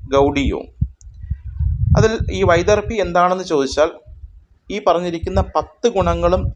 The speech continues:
അടങ്ങിയിരിക്കുന്ന കാവ്യങ്ങളെയാണ് വൈദർഭി എന്ന വാക്കുകൊണ്ട്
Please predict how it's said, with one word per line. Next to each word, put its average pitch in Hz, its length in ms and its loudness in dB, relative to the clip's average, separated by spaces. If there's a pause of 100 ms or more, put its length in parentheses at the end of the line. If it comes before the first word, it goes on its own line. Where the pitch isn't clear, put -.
(120)
അടങ്ങിയിരിക്കുന്ന 165 680 2 (120)
കാവ്യങ്ങളെയാണ് 143 680 2 (580)
വൈദർഭി 170 500 2 (120)
എന്ന 143 200 -4
വാക്കുകൊണ്ട് 127 440 0